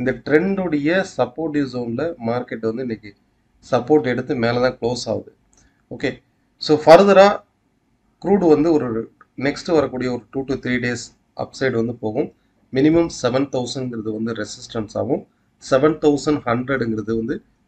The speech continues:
crude ஆயிலினுடைய next ரெசிஸ்டன்ஸாகவும் இருக்கும். Okay, so க்ரூடை பொறுத்தளவுக்கு பை சைடில் வந்து நீங்க focus பண்ணுங்க. Because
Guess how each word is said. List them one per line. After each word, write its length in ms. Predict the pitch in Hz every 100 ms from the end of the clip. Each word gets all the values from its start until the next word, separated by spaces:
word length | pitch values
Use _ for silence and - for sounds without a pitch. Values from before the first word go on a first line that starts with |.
| _
crude 180 | 131 139
ஆயிலினுடைய 380 | 135 123 113 120 147
next 240 | 113 - 127
ரெசிஸ்டன்ஸாகவும் 800 | 113 113 - - 110 - 104 117
இருக்கும். 320 | 101 - - _ _ _ _ _ _ _ _ -
Okay, 120 | 113 131 _ _ _ _ -
so 200 | - 131
க்ரூடை 300 | 139 175 170
பொறுத்தளவுக்கு 760 | - 113 127 135 - 175 180 -
பை 180 | 117 139
சைடில் 420 | 170 165 147 135
வந்து 160 | 117 131
நீங்க 180 | 123 113
focus 420 | - 120 127 -
பண்ணுங்க. 220 | 113 123 117
Because 220 | 139 147